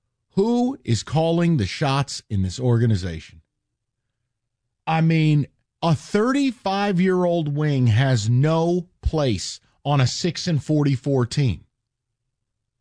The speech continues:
What does he have pictures of? Does he know where Hoffa's buried?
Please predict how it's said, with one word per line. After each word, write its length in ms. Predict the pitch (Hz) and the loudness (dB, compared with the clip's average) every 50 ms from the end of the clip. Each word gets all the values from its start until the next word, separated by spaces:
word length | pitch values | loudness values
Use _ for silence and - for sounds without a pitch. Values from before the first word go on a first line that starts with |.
| _ _ _ _ - | _ _ _ _ -2
What 160 | 220 294 359 | 0 0 2
does 180 | 392 392 - | 0 0 0
he 160 | - 311 302 277 | 0 0 2 2
have 240 | 262 262 254 - - | 2 2 0 0 0
pictures 500 | - 254 269 - - - 190 127 95 - | 0 0 0 -2 -6 -4 -2 -2 -2 -2
of? 260 | 90 73 - - _ _ _ _ _ _ _ _ _ _ _ _ | -4 -8 -8 -14 _ _ _ _ _ _ _ _ _ _ _ _
Does 200 | - 214 185 - | 0 0 2 2
he 140 | 233 269 311 | 2 2 2
know 200 | 330 285 285 294 | 2 0 0 0
where 200 | 294 285 240 160 | 0 0 0 0
Hoffa's 560 | 135 131 156 160 180 208 - - 269 262 226 | 0 0 0 0 0 -2 -2 -2 -2 -2 0
buried? 520 | 202 247 254 262 285 294 311 320 302 285 | 0 0 0 0 0 0 0 0 -2 -4